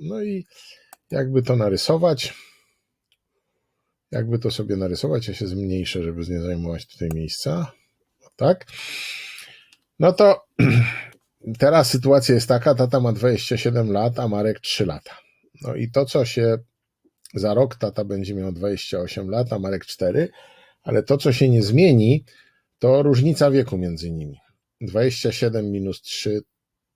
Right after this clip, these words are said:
to jest dwadzieścia cztery lata,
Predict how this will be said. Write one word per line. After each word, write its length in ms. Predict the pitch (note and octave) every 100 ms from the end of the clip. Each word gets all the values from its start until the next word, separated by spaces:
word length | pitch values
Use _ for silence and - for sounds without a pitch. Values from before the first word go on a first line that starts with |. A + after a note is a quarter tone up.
| _ _ _ _
to 160 | G#2 F2+
jest 280 | F2+ -
dwadzieścia 480 | - G2 F#2+ - F#2+
cztery 460 | F2 - F2 E2 E2 -
lata, 640 | F2+ D2 - A2+ E3+ E3+